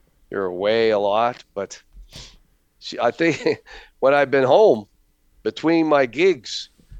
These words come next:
my wife <laughs> will always kinda jokingly say, "When are you gonna start to coach again?"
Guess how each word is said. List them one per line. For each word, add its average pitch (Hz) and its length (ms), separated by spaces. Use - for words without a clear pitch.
my 120 180
wife 147 500
<laughs> - 60
will 120 140
always 123 300
kinda 117 340
jokingly 127 560
say, 101 300
"When 190 180
are 208 60
you 190 140
gonna 170 200
start 160 360
to 135 80
coach 151 380
again?" 101 320